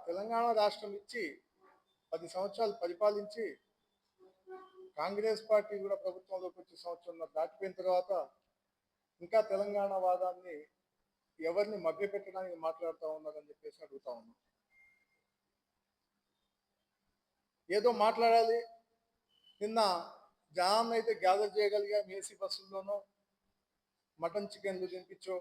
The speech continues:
మందు దాపించో తోలగలిగాం, కానీ వాళ్ళని ఉత్తేజపరచలేకపోయాం అనేటటువంటి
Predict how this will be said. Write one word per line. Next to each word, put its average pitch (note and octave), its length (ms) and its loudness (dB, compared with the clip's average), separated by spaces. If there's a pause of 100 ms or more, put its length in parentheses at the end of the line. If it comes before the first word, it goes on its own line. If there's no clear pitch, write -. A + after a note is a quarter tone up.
(160)
మందు F#3 180 -4
దాపించో F3+ 500 0 (440)
తోలగలిగాం, F#3 540 2
కానీ F#3+ 220 -4 (1120)
వాళ్ళని A3+ 400 6
ఉత్తేజపరచలేకపోయాం G#3 1300 2
అనేటటువంటి F#3 580 -8